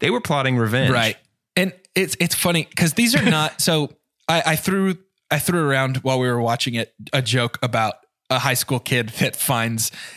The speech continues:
Speaker 2: eldritch abominations deep beneath the earth's surface and befriends them, but they're not quite, uh, Lovecraftian or, uh,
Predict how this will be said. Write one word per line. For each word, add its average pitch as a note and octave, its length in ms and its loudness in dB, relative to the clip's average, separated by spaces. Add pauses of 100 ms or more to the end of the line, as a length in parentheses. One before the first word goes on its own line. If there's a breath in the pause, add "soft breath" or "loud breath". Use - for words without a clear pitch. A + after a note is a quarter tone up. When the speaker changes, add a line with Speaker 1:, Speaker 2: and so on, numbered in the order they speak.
(140)
Speaker 2:
eldritch C3 420 0
abominations A#2+ 840 0
deep A2+ 280 -2
beneath A#2+ 260 0
the A#2+ 120 2
earth's A#2+ 180 -2
surface A#2+ 680 0
and A#2 240 -2
befriends B2+ 480 -2
them, D#3 160 0 (240 loud breath)
but C#4+ 100 0
they're F#4+ 100 4
not F4+ 180 0
quite, G3+ 300 0 (280)
uh, E3 180 2
Lovecraftian D3+ 720 0
or, B2+ 60 0
uh, C#3 80 0